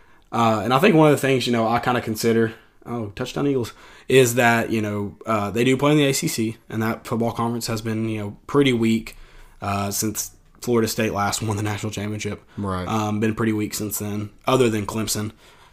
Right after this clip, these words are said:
Speaker 1: But at the same time, when they go play other Power Five teams, they don't skip a beat.
Speaker 2: Yeah, they
Speaker 1: So
Speaker 2: win.
Speaker 1: they're, they're kinda able to do their thing. Um, you know, right, right now they, they've got some of the better,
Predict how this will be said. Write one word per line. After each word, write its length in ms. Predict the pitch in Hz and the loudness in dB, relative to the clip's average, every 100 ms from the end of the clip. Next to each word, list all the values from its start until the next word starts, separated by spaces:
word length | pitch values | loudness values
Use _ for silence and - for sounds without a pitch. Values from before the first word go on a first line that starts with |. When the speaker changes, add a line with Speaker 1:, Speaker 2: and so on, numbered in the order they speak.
| _ - | _ -8
Speaker 1:
But 300 | 113 123 120 | 2 4 4
at 140 | 95 | 0
the 60 | 127 | 0
same 180 | 135 127 | 0 -2
time, 500 | 123 127 120 110 107 - | 2 2 2 -2 -6 -4
when 140 | 113 | 0
they 100 | 110 | 2
go 180 | 107 117 | 2 0
play 220 | - 113 | 0 -2
other 240 | 107 120 | 0 0
Power 380 | 113 - 120 120 | 0 0 0 2
Five 240 | 117 127 127 | 2 2 2
teams, 400 | 135 139 - - _ _ - | 0 0 -4 -10 _ _ -8
they 100 | 113 | -4
don't 260 | 107 - | -4 -6
skip 160 | - 101 | -8 -8
a 60 | 101 | -6
beat. 260 | - - - - | -6 -8 -16 -12
Speaker 2:
Yeah, 160 | - 65 | -10 -10
they 160 | 98 | -8
Speaker 1:
So 120 | 98 110 | -4 -2
Speaker 2:
win. 220 | 117 - - - - _ - | -2 -8 -16 -20 -20 _ 0
Speaker 1:
they're, 180 | 123 | 2
they're 120 | 120 117 | 4 4
kinda 240 | 120 117 | 4 4
able 220 | 113 107 | 4 2
to 80 | 104 | 0
do 120 | 101 | 0
their 160 | 104 98 | -2 -2
thing. 460 | 101 101 101 98 - | -4 -6 -6 -8 -2
Um, 520 | 117 117 110 107 107 - _ _ _ - | 2 4 2 -2 -6 -10 _ _ _ -4
you 120 | 120 | 0
know, 120 | 117 | 2
right, 240 | 120 135 123 | 4 4 4
right 180 | 127 117 | 2 2
now 200 | 113 113 | 2 2
they, 140 | 110 | 2
they've 180 | 95 110 | -2 -2
got 180 | 110 - | -2 -2
some 140 | 110 | -2
of 60 | 107 | -2
the 80 | 101 | -2
better, 360 | 104 104 98 | -2 -2 -4